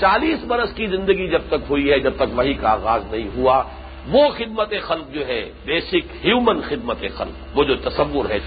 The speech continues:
جو مشترک متاع ہے نوع انسانی کی، وہ اپنے پورے عروج پر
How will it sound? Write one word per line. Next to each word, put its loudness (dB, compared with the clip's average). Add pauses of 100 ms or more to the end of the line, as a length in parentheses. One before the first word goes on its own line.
(160)
جو 6 (380)
مشترک 2
متاع 4
ہے 4
نوع 0
انسانی -2
کی، -10 (400)
وہ 6
اپنے 2
پورے 4
عروج 2 (120)
پر -6